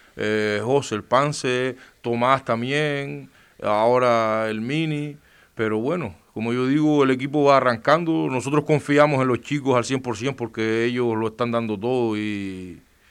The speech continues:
y no porque Pedro esté aquí, pero que están, y, mm, hemos hecho un buen papel. Nosotros con estar en las semifinales estamos bastante contentos, pero yo pienso que, que podemos estar en la final y que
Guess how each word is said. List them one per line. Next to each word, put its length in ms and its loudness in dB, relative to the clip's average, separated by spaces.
y 80 -8
no 100 -4
porque 220 -6
Pedro 220 -2
esté 160 -6
aquí, 180 -6
pero 220 -4
que 100 -2
están, 540 -2
y, 680 -2
mm, 680 -10
hemos 240 4
hecho 120 -2
un 80 -4
buen 140 0
papel. 280 2
Nosotros 300 0
con 100 2
estar 260 4
en 60 4
las 100 2
semifinales 500 0
estamos 280 -2
bastante 360 -2
contentos, 560 -8
pero 140 -2
yo 120 2
pienso 320 -6
que, 440 0
que 200 0
podemos 340 0
estar 160 0
en 100 0
la 60 0
final 340 -2
y 40 -6
que 520 -6